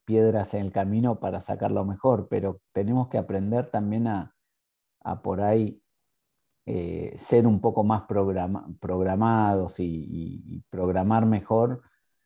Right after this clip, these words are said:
para poder conseguir los, los resultados adecuados y no que vengan como hitos.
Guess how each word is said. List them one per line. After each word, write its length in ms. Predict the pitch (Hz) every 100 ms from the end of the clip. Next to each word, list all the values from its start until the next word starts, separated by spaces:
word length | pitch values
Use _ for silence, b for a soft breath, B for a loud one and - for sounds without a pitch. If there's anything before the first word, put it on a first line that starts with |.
| _ _
para 280 | 92 90 -
poder 560 | 85 95 98 92 87 -
conseguir 580 | 87 87 - 90 95 101
los, 500 | 95 82 - _ _
los 440 | - 90 95 92
resultados 840 | 92 90 - 85 92 95 92 87 - -
adecuados 680 | 90 90 90 104 113 101 92
y 60 |
no 200 | 90 104
que 140 | - 101
vengan 340 | 101 107 101
como 360 | - 95 95 101
hitos. 500 | 107 101 110 110